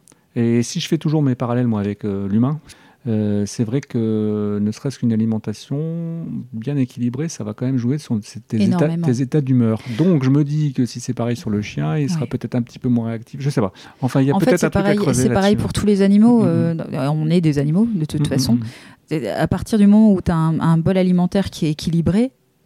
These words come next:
Speaker 2: tu développes pas spécialement, alors à part, euh, prédisposition génétique, et cetera, je veux dire, des exceptions, il y en aura toujours, hein, il y en a toujours, mais tu,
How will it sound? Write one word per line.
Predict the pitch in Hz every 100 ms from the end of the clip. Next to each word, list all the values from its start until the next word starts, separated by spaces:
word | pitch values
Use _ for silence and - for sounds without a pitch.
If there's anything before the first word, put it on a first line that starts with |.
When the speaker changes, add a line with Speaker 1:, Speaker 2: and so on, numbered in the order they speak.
| _ _
Speaker 2:
tu | - 175
développes | 160 160 160 - _
pas | 214 196
spécialement, | - 202 185 185 156
alors | 143
à | 143
part, | - 156 151
euh, | 147 143 147 - - -
prédisposition | - 175 - 185 156 -
génétique, | 143 151 151 - 170
et |
cetera, | 156 160 151
je | 143
veux | 139
dire, | 135 -
des | 135
exceptions, | 135 - 143 156
il |
y | 139
en |
aura | 139
toujours, | 143 185 170 175 139
hein, | 147 139 127
il | 131
y |
en | 143
a |
toujours, | 139 156 190 226 - - -
mais | 160
tu, | - -